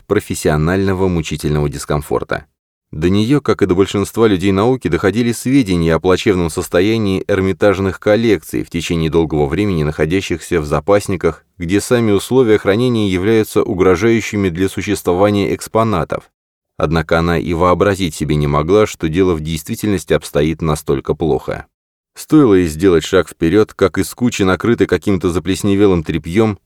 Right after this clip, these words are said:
выскочила мышь. Она в испуге отпрянула назад. «Так что, вот здесь и в таких условиях музей хранит свои запасники?»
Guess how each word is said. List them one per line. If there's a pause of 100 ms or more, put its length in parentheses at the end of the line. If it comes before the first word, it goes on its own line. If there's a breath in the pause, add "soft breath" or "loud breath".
(120)
выскочила
мышь. (500)
Она
в
испуге
отпрянула
назад. (720)
«Так
что,
вот
здесь
и
в
таких
условиях
музей
хранит
свои
запасники?»